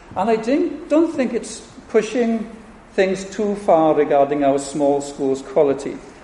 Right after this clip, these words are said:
by adding that in nineteen sixty-one, Ogmore School Debating Society had voted in favour of a motion that I presented before them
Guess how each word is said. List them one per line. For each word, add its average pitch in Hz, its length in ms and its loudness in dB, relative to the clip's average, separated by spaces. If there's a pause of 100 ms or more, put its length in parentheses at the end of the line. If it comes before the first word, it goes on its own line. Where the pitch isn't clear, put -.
(140)
by 156 140 4
adding 208 480 0 (200)
that 151 180 0
in 156 280 -6
nineteen 208 400 -2
sixty-one, 185 920 -6 (560)
Ogmore 185 380 0
School 170 580 -4 (140)
Debating 180 500 -4
Society 135 720 -4 (240)
had 131 140 -6
voted 202 500 2
in 196 120 -6
favour 160 420 0
of 151 180 4
a 139 60 2
motion 175 460 0
that 123 160 -2
I 123 80 2
presented 147 520 -2
before 160 300 0
them 165 220 2